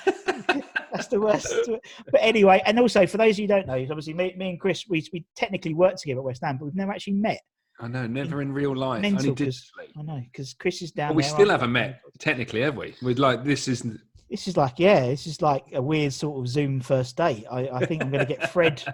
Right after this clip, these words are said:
Speaker 1: <laughs>
Speaker 2: from the restaurant come in and,
Speaker 1: Yeah.
Speaker 2: and see what I want for my drinks order. But yeah.
Speaker 1: Yeah, and I, and, and I already feel like I'm gonna go for a second date. I'm already, I'm in.
Speaker 2: Do you know what I think I
Speaker 1: Maybe
Speaker 2: am,
Speaker 1: even
Speaker 2: yeah.
Speaker 1: third base. Who knows?
Speaker 2: <laughs> Oh, no. Wow. Uh, both our wives are on meetings next door, by the way.
Speaker 1: <laughs>
Speaker 2: So,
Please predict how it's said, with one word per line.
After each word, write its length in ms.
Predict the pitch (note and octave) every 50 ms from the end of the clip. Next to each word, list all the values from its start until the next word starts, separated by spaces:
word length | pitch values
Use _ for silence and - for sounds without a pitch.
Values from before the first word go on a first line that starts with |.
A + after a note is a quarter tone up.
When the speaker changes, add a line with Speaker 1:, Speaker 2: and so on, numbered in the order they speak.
| - _
Speaker 1:
<laughs> 160 | - C#3+ - -
Speaker 2:
from 220 | - - F#3 F3
the 80 | F3 D#3+
restaurant 480 | F3 F#3+ B2 - - - E3 C#3 -
come 220 | - - D3+ C#3+ D3
in 120 | D3 C#3
and, 200 | C#3 C3+ C3+ C3 -
Speaker 1:
Yeah. 140 | A2 G#2 - - - _ -
Speaker 2:
and 200 | D#3+ D3+ D#3+ D3+
see 160 | - - E3
what 120 | D#3 D#3 D3
I 40 |
want 240 | C#3+ D3+ D3 D3 - -
for 60 | D3+
my 220 | D3 C#3+ C#3+ C#3+ C#3
drinks 360 | B2+ - F3 F#3 F#3 - D#3
order. 180 | B2+ A#2 A2
But 220 | A2 - C3+ C3+ -
yeah. 160 | D#3 E3 C3
Speaker 1:
Yeah, 240 | A#2+ A2+ G#2+ G#2 A2
and 100 | B2+ C#3+
I, 40 | D3 - - - -
and, 160 | C#3 C3+ C3+
and 100 | C3 C3+
I 100 | C#3 C#3
already 200 | D3+ D#3 D3+ C#3
feel 160 | - - C#3
like 180 | A#2+ A#2 A#2 A#2 -
I'm 100 | A#2+ A#2+
gonna 140 | A#2+ A#2 A2+
go 160 | A#2+ A#2 G#2+
for 140 | - - A2
a 40 |
second 300 | - - G2 - - F#2
date. 240 | F2 E2 D#2+ E2 - -
I'm 160 | - A#2 B2 B2+
already, 240 | B2 A#2 A2+ G#2+
I'm 100 | A#2 A#2
in. 140 | A#2 G#2+ F#2+
Speaker 2:
Do 120 | F2+ F#2 - -
you 80 | -
know 140 | D#3 D3+ C#3
what 60 | -
I 20 | -
think 240 | - F3+ D3 C3 -
I 60 | D3
Speaker 1:
Maybe 160 | D3+ D3 D3
Speaker 2:
am, 40 | C#3+
Speaker 1:
even 140 | C3+ C3+ C3
Speaker 2:
yeah. 80 | G#2+ -
Speaker 1:
third 240 | C#3 C3 B2 A2+
base. 320 | - A#2+ A2 F#2 F#2 - -
Who 160 | - C3+ A#2+
knows? 340 | G#2+ F#2+ E2 D#2 - - - -
Speaker 2:
<laughs> 200 | - - - -
Oh, 300 | F3+ - - - F#3 D3+ -
no. 320 | F#3+ F#3 F#3 F#3+ G3 F#3+ F#3 C4 G3
Wow. 380 | E3 F3+ F#3+ G#3 G#3 G3+ C#4 - - - - - - - - -
Uh, 280 | F#3 F3 F3+ E3+ F3
both 260 | F3 G#3 A3 G#3 G3
our 140 | G#3 F#3 F3
wives 320 | E3+ F3 F3 E3+ E3 D3 D#3
are 60 | D#3
on 120 | D3 D3+
meetings 380 | D3+ D3+ D#3+ - - C3+ C3 B2
next 240 | D3 C3+ - - -
door, 180 | D3+ D3+ C#3+
by 160 | B2 B2 G2+
the 80 | A2 A#2
way. 220 | A#2+ A#2+ B2 B2+
Speaker 1:
<laughs> 20 | B2+
Speaker 2:
So, 240 | - - F#3 D3+